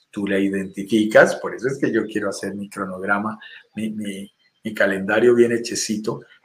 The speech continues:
para encontrar las mejores temporadas para que yo venga a disfrutar mi propiedad. Y esto es muy interesante. Cuando la temporada está baja,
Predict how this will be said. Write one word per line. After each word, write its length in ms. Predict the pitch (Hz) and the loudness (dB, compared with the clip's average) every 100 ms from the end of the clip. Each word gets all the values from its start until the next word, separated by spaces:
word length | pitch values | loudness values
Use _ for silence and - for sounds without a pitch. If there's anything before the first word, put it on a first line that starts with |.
| - | 0
para 220 | - 120 | 2 2
encontrar 760 | 120 117 123 117 113 139 147 156 | -4 -4 -4 -4 0 4 4 4
las 280 | 165 160 | 2 2
mejores 560 | 135 113 - 147 165 170 | -2 -4 2 4 4 2
temporadas 760 | 190 160 196 190 156 165 170 - - _ - | -2 -2 2 4 4 0 -6 -16 -20 _ 2
para 300 | 147 165 - | 6 4 4
que 320 | 185 185 160 | 4 4 6
yo 280 | 202 226 214 | 8 8 10
venga 540 | 214 226 226 226 202 | 10 8 6 8 10
a 60 | 185 | 10
disfrutar 1200 | 196 190 - - 202 185 175 180 - - - 233 | 8 6 4 2 6 8 6 4 4 6 6 8
mi 200 | 214 208 | 8 8
propiedad. 920 | - 185 180 143 151 226 233 190 - - - | 8 8 8 6 6 6 6 4 2 -10 0
Y 100 | 147 | 2
esto 180 | 147 | 4
es 60 | 190 | 4
muy 220 | 165 208 | 6 6
interesante. 680 | 220 - 147 - - 294 - - _ - - | 6 6 2 2 2 0 -4 -12 _ -20 0
Cuando 200 | - 165 | 6 10
la 140 | 180 180 | 10 10
temporada 440 | 180 175 170 220 | 8 10 10 8
está 260 | 220 - 220 | 4 6 8
baja, 540 | 220 185 190 202 - | 10 8 6 2 -4